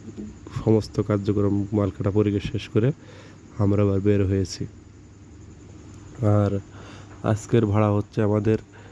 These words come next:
পঞ্চগড় ভজনপুর থেকে লোড এবং ঢাকা খিলক্ষেত ভাড়া আটষট্টি হাজার টাকা।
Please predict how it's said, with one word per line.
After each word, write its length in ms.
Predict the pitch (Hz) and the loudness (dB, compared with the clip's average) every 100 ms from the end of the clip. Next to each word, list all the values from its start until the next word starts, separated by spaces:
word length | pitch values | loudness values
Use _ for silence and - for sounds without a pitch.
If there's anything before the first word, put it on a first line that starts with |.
| - - | -20 -6
পঞ্চগড় 580 | 113 110 - 110 107 104 | 0 2 4 4 4 2
ভজনপুর 400 | 98 104 104 104 - | 2 2 2 0 -4
থেকে 180 | 107 107 | -2 0
লোড 240 | 107 110 143 - - | 2 0 -2 -12 -2
এবং 300 | 104 98 98 | 0 2 2
ঢাকা 280 | 101 101 98 | 0 0 -2
খিলক্ষেত 440 | - 107 104 127 - - - - - - | 0 0 2 0 0 -20 -20 -14 -8 -2
ভাড়া 320 | - 107 107 101 | 0 -2 -4 -6
আটষট্টি 420 | - - - 95 | -2 -4 -2 -8
হাজার 220 | 101 95 - | -8 -10 -10
টাকা। 380 | 101 90 85 | -12 -10 -12